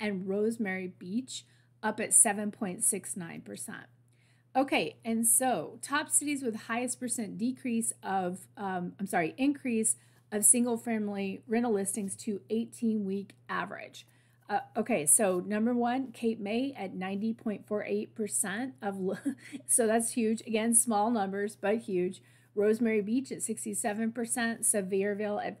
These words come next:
forty-six point six three percent, Dallas at thirty-eight percent. Um, so, and listings for sale and rent both went up, and San Francisco at thirty-one point nine three percent. Again, this is single family re-,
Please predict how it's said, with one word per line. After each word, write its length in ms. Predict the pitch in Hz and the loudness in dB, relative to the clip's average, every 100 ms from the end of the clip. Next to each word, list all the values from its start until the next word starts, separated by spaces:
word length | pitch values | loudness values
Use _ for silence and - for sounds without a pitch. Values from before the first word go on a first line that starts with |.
| - | -6
forty-six 480 | 214 202 202 220 196 | -2 0 -2 -4 -6
point 240 | 220 180 | -6 -6
six 260 | 185 196 - | -6 -6 -6
three 220 | 269 285 | -2 -4
percent, 500 | 277 269 - 262 262 - - _ _ - | -2 -6 -2 -2 -2 -6 -20 _ _ -4
Dallas 500 | 226 196 214 220 - - | 0 0 2 0 0 -2
at 220 | 180 - | -6 -2
thirty-eight 600 | 202 180 175 202 240 - | -2 0 -2 -2 -2 -2
percent. 580 | 254 247 277 247 247 - | -4 -2 0 0 -2 -8
Um, 500 | 196 190 175 170 190 - _ | -8 -4 -4 -6 -8 -14 _
so, 380 | 214 - 185 185 | 2 4 4 2
and 220 | 196 196 | 0 2
listings 320 | 202 226 233 220 | 2 2 0 -2
for 120 | 214 | -4
sale 280 | - 202 190 | 2 2 2
and 240 | 185 185 | 0 -4
rent 280 | 190 175 185 | -4 -6 -4
both 320 | 196 233 233 | 0 0 0
went 200 | 254 240 | -4 -4
up, 200 | 240 226 | -4 -4
and 160 | 220 202 | -2 0
San 240 | - 208 | 2 0
Francisco 580 | 208 202 190 202 - 202 | -4 -6 -6 -2 -2 -2
at 160 | 175 - | -4 -2
thirty-one 400 | 185 185 185 185 | -2 0 0 -4
point 260 | - 170 165 | -6 -10 -8
nine 240 | 175 180 | -8 -8
three 180 | 180 180 | -8 -8
percent. 440 | 180 175 180 156 - - _ - | -8 -10 -8 -8 -12 -20 _ -6
Again, 240 | 190 190 | 0 0
this 240 | 185 180 202 | 2 2 2
is 160 | 180 | 4
single 300 | - 208 220 | 2 2 -2
family 340 | 226 233 240 262 | 0 0 2 2
re-, 240 | 220 220 | 2 0